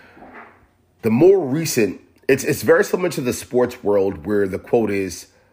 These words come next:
uh, "What you done for me lately is something I'm gonna go off of." You know what? You know what's funny, actually? Let me, let me do this. More coaches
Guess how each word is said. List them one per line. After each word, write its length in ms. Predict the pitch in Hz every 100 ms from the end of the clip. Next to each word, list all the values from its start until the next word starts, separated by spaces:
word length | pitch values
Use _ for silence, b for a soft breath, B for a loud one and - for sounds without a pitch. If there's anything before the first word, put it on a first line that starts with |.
| b _ 104
uh, 320 | 101 98 87
"What 320 | 95 135 117
you 80 | 107
done 300 | 92 139 151
for 160 | 151
me 140 | 127 120
lately 400 | 104 117 135 139
is 120 | 120
something 280 | 110 104 101
I'm 120 | 95
gonna 160 | 95 85
go 260 | 90 85
off 240 | 69 65 -
of." 220 | 57 - B B B
You 140 | 147 180
know 100 | 208
what? 220 | 175 - - B B B B
You 80 | -
know 120 | 175
what's 160 | 240 -
funny, 320 | 139 147 143
actually? 400 | 143 - 143 143
Let 180 | - 180
me, 140 | 151
let 100 | 185
me 100 | 185
do 200 | - 98
this. 360 | 90 76 - _ _ _ _ _ _ _ _ _ _ _ _ _ _
More 320 | 117 143 226
coaches 800 | 294 - 147 147 107 80 78 -